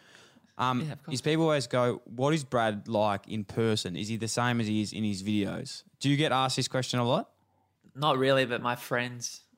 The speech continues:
Speaker 2: do.
Speaker 1: Yes, that would make
Speaker 2: Uh,
Speaker 1: sense, actually, yeah.
Speaker 2: Yeah, and they say, uh, they say he's normal.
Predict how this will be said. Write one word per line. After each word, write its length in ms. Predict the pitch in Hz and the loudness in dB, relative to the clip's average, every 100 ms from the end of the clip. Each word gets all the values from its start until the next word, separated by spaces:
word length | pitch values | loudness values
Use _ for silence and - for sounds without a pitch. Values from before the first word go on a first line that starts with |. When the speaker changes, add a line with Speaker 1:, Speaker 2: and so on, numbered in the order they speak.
| 170 | -10
Speaker 2:
do. 340 | 117 110 113 139 _ _ _ _ _ | -6 -4 -6 -10 _ _ _ _ _
Speaker 1:
Yes, 300 | 127 123 101 - | 0 0 0 -2
that 140 | 120 | 0
would 120 | 113 | 0
make 140 | 104 101 | 0 -2
Speaker 2:
Uh, 40 | |
Speaker 1:
sense, 240 | 98 95 101 | -2 -4 -6
actually, 340 | 101 107 120 | -4 -4 -2
yeah. 160 | 104 101 | -2 -2
Speaker 2:
Yeah, 340 | 120 110 101 170 - _ - | -6 -6 -10 -12 -20 _ -14
and 160 | 113 107 | -10 -6
they 140 | 117 | -4
say, 640 | 120 113 110 104 101 123 _ _ _ _ _ _ _ _ _ _ | -2 -2 -2 -4 -6 -12 _ _ _ _ _ _ _ _ _ _
uh, 240 | - 101 107 | -8 -4 -4
they 140 | 110 | -4
say 560 | 110 113 107 101 92 - | -4 -6 -4 -6 -10 -12
he's 300 | 110 110 104 | -10 -10 -8
normal. 340 | 110 107 104 | -8 -8 -10